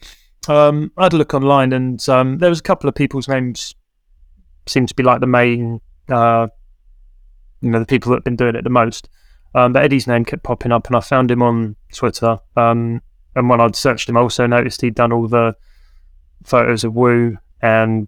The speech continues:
he'd done, like, Biggie and Aaliyah and all these people, and I sort of recognised, you know, and even he'd done a few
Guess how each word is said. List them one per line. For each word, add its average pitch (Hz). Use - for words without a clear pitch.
he'd 127
done, 113
like, 110
Biggie 117
and 110
Aaliyah 120
and 120
all 120
these 123
people, 143
and 139
I 123
sort 139
of 123
recognised, 117
you 127
know, 113
and 131
even 120
he'd 113
done 120
a 110
few 117